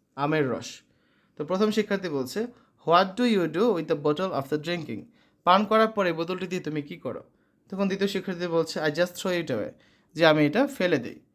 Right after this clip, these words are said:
তো প্রথম শিক্ষার্থী বলছে, "But you can use it as a flower vase or you can keep any liquid item in it." কিন্তু তুমি তো এটাকে ফুলদানি হিসেবে ব্যবহার করতে পারো, অথবা তুমি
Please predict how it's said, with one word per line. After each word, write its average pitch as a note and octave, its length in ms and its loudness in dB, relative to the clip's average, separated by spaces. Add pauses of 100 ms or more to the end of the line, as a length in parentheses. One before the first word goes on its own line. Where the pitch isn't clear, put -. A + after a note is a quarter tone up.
(280)
তো E3 100 -8
প্রথম G#3 220 0
শিক্ষার্থী G3+ 400 0
বলছে, F3 300 -2
"But C3+ 280 2 (320)
you F3+ 140 -2
can G#3 180 2 (140)
use G3 160 2
it G#3 160 0 (120)
as D3 220 0 (160)
a C#3 80 -8 (100)
flower D#3+ 360 6
vase A#3 240 0 (440)
or D#3+ 140 0
you G#3+ 180 2
can A#3 120 2 (100)
keep G3+ 140 -2 (100)
any F3 280 -2
liquid E3+ 260 -2
item D#3 300 0
in A#2 140 -4
it." - 220 -10 (580)
কিন্তু G3+ 200 -2
তুমি A3+ 220 4
তো B3 100 4
এটাকে A#3 220 4
ফুলদানি G3+ 380 2
হিসেবে G#3 280 0
ব্যবহার F3 340 2
করতে D#3+ 220 -4
পারো, B2 320 -8
অথবা D#3 280 -6
তুমি F#3 400 -4